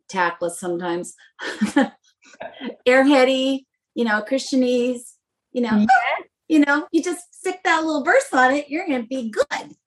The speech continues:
Speaker 1: <laughs> And, and so I,
Speaker 2: You
Speaker 1: I
Speaker 2: wanted
Speaker 1: read
Speaker 2: depth.
Speaker 1: about you.
Speaker 2: You wanted
Speaker 1: Pardon?
Speaker 2: some, you wanted some depth.
Speaker 1: <laughs> Depth. Yes. And when I read about you, I went, "Oh my goodness,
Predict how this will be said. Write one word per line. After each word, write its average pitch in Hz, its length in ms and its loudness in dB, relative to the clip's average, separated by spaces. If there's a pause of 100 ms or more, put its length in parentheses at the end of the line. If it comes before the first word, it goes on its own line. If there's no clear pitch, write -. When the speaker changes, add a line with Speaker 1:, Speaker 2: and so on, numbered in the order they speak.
(120)
Speaker 1:
<laughs> - 360 0 (480)
And, 233 460 0 (720)
and 277 200 2
so 277 480 -4 (420)
I, 254 200 0
Speaker 2:
You 262 140 4
Speaker 1:
I 254 140 2
Speaker 2:
wanted 247 80 -4
Speaker 1:
read 285 120 -2
Speaker 2:
depth. 339 120 -2
Speaker 1:
about 226 420 -2
you. 226 480 -6 (260)
Speaker 2:
You - 140 -20
wanted 214 220 2
Speaker 1:
Pardon? 233 320 0
Speaker 2:
some, - 80 -12 (300)
you 226 160 -2
wanted 208 280 0
some 175 200 -4
depth. 170 340 0 (380)
Speaker 1:
<laughs> - 20 -12
Depth. 240 260 0 (480)
Yes. - 280 0 (280)
And 233 120 0
when 247 120 4
I 226 120 2
read 269 240 2
about 185 360 -4
you, 175 380 -2 (380)
I 185 100 -4
went, 196 420 -4 (600)
"Oh 214 100 0
my 226 180 0
goodness, 214 640 -6